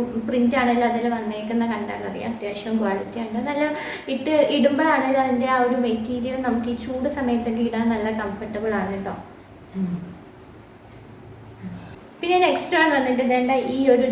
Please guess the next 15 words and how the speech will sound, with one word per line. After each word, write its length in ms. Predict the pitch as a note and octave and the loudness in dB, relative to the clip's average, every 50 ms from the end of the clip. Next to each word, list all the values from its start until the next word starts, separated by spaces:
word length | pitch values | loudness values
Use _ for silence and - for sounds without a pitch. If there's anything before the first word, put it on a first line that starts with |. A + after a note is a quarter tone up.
| - A#3+ | 4 4
ജോർജറ്റ് 600 | A#3 A#3 A#3+ B3 B3 A#3+ - C#4 A#3+ - - C#4+ C4+ | 4 6 4 4 4 2 0 0 0 0 2 2 4
മെറ്റീരിയലിൽ 500 | C4 A#3+ A3+ G#3+ A3+ A3+ A#3 A3+ A3 A#3 A3+ | 4 2 2 0 -2 0 0 2 2 4 4
വരുന്ന 240 | A3 G#3+ A3 A3 A3 A3 | 2 2 2 2 2 4
ഈ 20 | A3 A3+ G#3+ | 4 2 2
ഒരു 160 | G#3 G#3 G#3 G#3 - - - G#3 G#3 G3 - - - | 2 0 0 -2 -2 -4 -4 -6 -6 -6 -8 -10 -6
ഫ്രോക്കാണ് 420 | - G3+ G3+ G3 G3+ G3+ G3+ G3 G3 G3+ | -4 -2 -2 -2 -2 -2 -2 -2 -4 -4
കേട്ടോ. 180 | G3+ - - G#3+ A3+ | -6 -6 -6 -6 -4
ഇതും, 180 | A#3+ A3+ C#4+ D4+ - - - - - - - - - A#3+ | -2 -2 -4 -4 -6 -8 -14 -16 -16 -16 -16 -8 -2 0
ആ, 40 | A#3+ B3 B3 B3 B3 B3+ B3 - - - A#3+ A#3 | 2 4 4 4 4 2 0 -2 -4 -4 -4 -2
പിന്നെ 220 | C4+ C4 C4 C4+ C#4 C4+ C4+ C4+ - - | 0 0 2 4 2 2 2 0 -4 -4
ഇത് 100 | - C#4+ C4+ C4 | -2 0 0 0
ഇത്രയും 340 | C4+ - C4+ C4+ C4+ C#4 C4+ C#4 | 0 -2 -2 0 0 0 0 0
ലെങ്താണ് 420 | B3+ A#3+ A3+ A3 - A3+ A3+ A3 G#3 F#3+ | 0 -2 -2 -2 -2 -4 -2 -2 -2 -4
ഇതിന് 200 | G3 G3 G#3 G3 F#3+ | -4 -4 -4 -4 -2
വരുന്നത്, 460 | G3 F#3+ F#3+ F#3+ F#3+ G3 - B3 | -2 -4 -4 -6 -6 -4 -2 -2